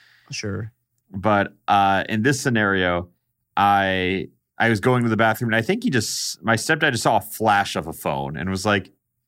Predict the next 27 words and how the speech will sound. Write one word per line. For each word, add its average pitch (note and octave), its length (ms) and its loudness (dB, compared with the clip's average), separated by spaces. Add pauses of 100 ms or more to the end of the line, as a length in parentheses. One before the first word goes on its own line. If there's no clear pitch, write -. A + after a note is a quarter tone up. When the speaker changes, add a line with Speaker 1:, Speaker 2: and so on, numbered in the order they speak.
(160)
Speaker 2:
"Hey, F2+ 460 0 (580)
um, F#2 540 0 (880)
what's A#2 420 0
up B2+ 180 -2
with G2 180 -4
that?" D#2 300 -2 (1500)
And G2 100 -6
I G2 40 -2
was F2 80 -4
like, E2+ 160 -8
"Fuck." - 260 -10
Speaker 1:
Oh. D2 800 -8
Speaker 2:
Yeah, E2 140 2
it B2+ 180 6
was B2+ 200 4
a A#2+ 60 4
real A#2+ 160 4
shameful G#2 480 0
way F2+ 140 0
to E2+ 80 -2
go E2 180 -2
out. E2+ 140 2
I G2 80 2
was G#2 120 -2
so C3+ 180 2
careful G2 520 -2
before. E2 520 -4